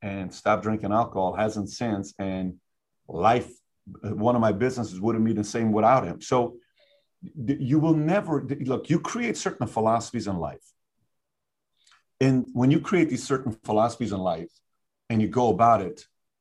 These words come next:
it doesn't mean any one of your philosophies will be one hundred percent bulletproof. So I used to build salespeople the same way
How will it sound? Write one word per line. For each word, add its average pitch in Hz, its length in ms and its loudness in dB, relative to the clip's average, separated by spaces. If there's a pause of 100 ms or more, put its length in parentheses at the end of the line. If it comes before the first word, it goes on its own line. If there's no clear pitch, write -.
(220)
it 120 160 -8
doesn't 151 440 -2
mean 117 540 0 (260)
any 143 220 2
one 120 260 0
of 107 100 -6
your 101 140 -2
philosophies 104 800 -4
will 98 100 -4
be 95 280 -6 (100)
one 117 440 -4
hundred 101 320 -4
percent 95 360 -10
bulletproof. - 500 -8 (840)
So 113 420 -2
I 143 240 4
used 156 280 0
to 117 300 -2 (260)
build 123 580 0
salespeople 98 1080 -4 (560)
the 107 100 -2
same 143 380 2
way 107 480 -2